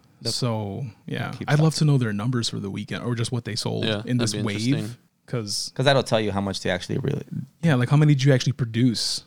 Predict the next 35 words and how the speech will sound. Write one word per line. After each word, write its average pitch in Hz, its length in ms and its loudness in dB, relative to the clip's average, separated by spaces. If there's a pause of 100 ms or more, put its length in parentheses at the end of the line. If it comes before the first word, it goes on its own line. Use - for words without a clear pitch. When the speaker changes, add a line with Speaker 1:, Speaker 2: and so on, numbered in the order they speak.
Speaker 2:
right? 110 300 -6
Like, 117 180 -4
when 127 140 6
did 131 140 6
you 127 60 2
start 113 340 -2
making 110 320 -4
these 101 160 -4
things? - 320 -8
Speaker 1:
Right. 87 160 4
If 85 140 -8
it's 127 120 -2
a 113 60 -4
smaller 107 360 0
number 101 160 -2
than 95 80 0
you 95 100 0
expect, - 440 2
you 92 60 2
know 90 120 4
they're 85 100 2
hor-, 87 260 2
like 87 160 -4
you 98 60 -4
said, 90 160 2
they're 87 80 4
holding 87 320 2
back 85 140 6
Speaker 2:
They 127 100 8
could 139 160 6
be 127 60 6
Speaker 1:
until 123 80 8
Speaker 2:
holding 120 260 2
back, 113 300 -4
yeah. 113 220 -4